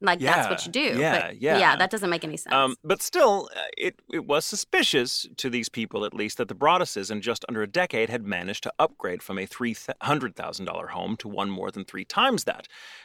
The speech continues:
Speaker 2: A few weeks after the letters
Speaker 1: Oh,
Speaker 2: went
Speaker 1: what
Speaker 2: public
Speaker 1: fucking snobs.
Speaker 2: I know,
Speaker 1: Sorry.
Speaker 2: I know, right?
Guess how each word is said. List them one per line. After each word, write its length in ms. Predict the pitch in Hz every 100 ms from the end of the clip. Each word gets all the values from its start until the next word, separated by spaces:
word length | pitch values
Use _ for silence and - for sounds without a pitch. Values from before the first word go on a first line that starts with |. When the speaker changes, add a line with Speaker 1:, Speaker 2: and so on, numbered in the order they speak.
| -
Speaker 2:
A 40 |
few 220 | - 110 117
weeks 220 | 127 - -
after 300 | 165 226 -
the 100 | 208
letters 280 | 226 254 294
Speaker 1:
Oh, 220 | 359 370
Speaker 2:
went 40 | 302
Speaker 1:
what 120 | 415
Speaker 2:
public 220 | - -
Speaker 1:
fucking 360 | 381 403 415 311
snobs. 640 | - 254 262 233 165 - 143
Speaker 2:
I 100 | 156
know, 80 |
Speaker 1:
Sorry. 280 | 175 165 156
Speaker 2:
I 100 | 123
know, 180 | 120 110
right? 220 | 95 104